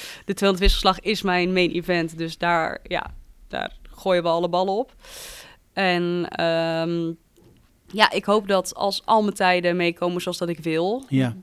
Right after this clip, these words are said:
Speaker 1: dat dat ook genoeg wordt voor, eh, net als vorig jaar, eh, meerdere plekjes
Speaker 2: Wat,
Speaker 1: op het
Speaker 2: wat
Speaker 1: podium.
Speaker 2: meer medailles, ja.
Speaker 1: Ja,
Speaker 2: Ja.
Speaker 1: ja,
Speaker 2: Ja.
Speaker 1: ja. Ja,
Speaker 2: Dus
Speaker 1: meer medailles kan niet, want, eh, een van mijn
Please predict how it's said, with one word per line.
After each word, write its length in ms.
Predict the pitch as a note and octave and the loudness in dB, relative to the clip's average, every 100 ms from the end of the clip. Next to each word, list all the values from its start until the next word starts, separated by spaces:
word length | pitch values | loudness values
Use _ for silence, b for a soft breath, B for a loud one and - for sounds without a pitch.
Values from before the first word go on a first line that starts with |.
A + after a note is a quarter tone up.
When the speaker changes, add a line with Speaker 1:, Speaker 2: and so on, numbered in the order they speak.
| - | -8
Speaker 1:
dat 160 | - F3+ | -2 -2
dat 160 | F#3+ F#3 | -2 -4
ook 140 | F3+ | -4
genoeg 340 | - F#3+ F#3 | -2 -2 -2
wordt 240 | F#3 F3+ F3 | -2 -4 -2
voor, 420 | E3 E3 E3 E3 | -4 -4 -2 -4
eh, 240 | D#3+ D#3 D#3 | -6 -6 -6
net 260 | E3 E3 | -4 -6
als 140 | E3 - | -8 -10
vorig 280 | E3+ E3 | -8 -6
jaar, 420 | E3 D#3 D#3 D#3 - D#3 D#3 | -4 -2 -2 -4 -6 -8 -8
eh, 60 | - - | -10 -6
meerdere 540 | F3+ E3+ D#3+ D#3+ D#3 E3+ _ - | -2 0 0 -2 -4 -8 _ -4
plekjes 300 | E3+ E3+ F3 | -2 -2 -4
Speaker 2:
Wat, 80 | E3 | -6
Speaker 1:
op 40 | |
het 80 | D3+ | -2
Speaker 2:
wat 80 | D3+ | 2
Speaker 1:
podium. 160 | E3 D3 | 4 4
Speaker 2:
meer 120 | C#3+ | 4
medailles, 520 | C3+ B2+ B2 A#2+ - - | 2 0 -4 -6 -10 -12
ja. 180 | A#2 - _ | -12 -14 _
Speaker 1:
Ja, 80 | E4 | -4
Speaker 2:
Ja. 120 | D#4+ C4+ C4 | -4 -4 -8
Speaker 1:
ja, 140 | C4+ - _ _ | -8 -10 _ _
Speaker 2:
Ja. 100 | G#3+ | -8
Speaker 1:
ja. 100 | G3 _ _ _ _ _ | -8 _ _ _ _ _
Ja, 300 | G3 F#3+ G3 | 6 8 6
Speaker 2:
Dus 100 | G3+ A#3 A3+ G#3+ | 2 -8 -14 -6
Speaker 1:
meer 260 | G#3 G#3+ C4 | 4 6 8
medailles 400 | B3 A3+ G#3 G3 | 8 8 6 4
kan 180 | A3+ A#3 | 4 2
niet, 220 | B3+ C4 | 0 -2
want, 300 | G3 F#3+ - | -4 -4 -2
eh, 420 | F3+ F3+ F3+ F3 - - | -2 0 -2 -4 -8 -8
een 240 | - F#3+ | -4 -2
van 120 | F#3+ F#3+ | -2 0
mijn 500 | F3+ F3+ F3+ F3+ | 2 2 2 0